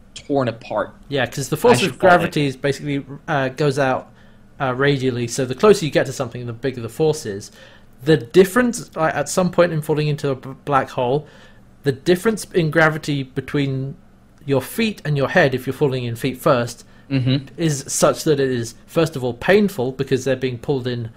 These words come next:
Speaker 2: harder, and then it gets to the point where you start to disintegrate.
Speaker 1: Also, interesting part, don't forget that we just mentioned that falling into a black hole,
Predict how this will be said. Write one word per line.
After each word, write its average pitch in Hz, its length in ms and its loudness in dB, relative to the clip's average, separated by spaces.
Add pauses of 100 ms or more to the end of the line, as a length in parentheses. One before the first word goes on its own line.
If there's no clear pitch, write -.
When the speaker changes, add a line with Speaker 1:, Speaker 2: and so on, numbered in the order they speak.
(160)
Speaker 2:
harder, 131 420 2 (380)
and 175 240 2
then 202 360 4
it 165 140 -4
gets 170 240 -2
to 160 60 -8
the 165 80 -4
point 165 260 0
where 151 140 0
you 151 120 -4
start 143 320 -2
to 139 80 -12
disintegrate. 123 880 -8 (520)
Speaker 1:
Also, 247 460 4 (200)
interesting 277 380 2
part, 247 340 2
don't 185 160 2
forget 233 300 -2
that - 60 -6
we 127 100 0
just 165 300 0
mentioned 208 440 -2
that 113 220 -6
falling 160 240 2
into 208 220 -6
a 202 40 -4
black 190 340 0
hole, 147 380 0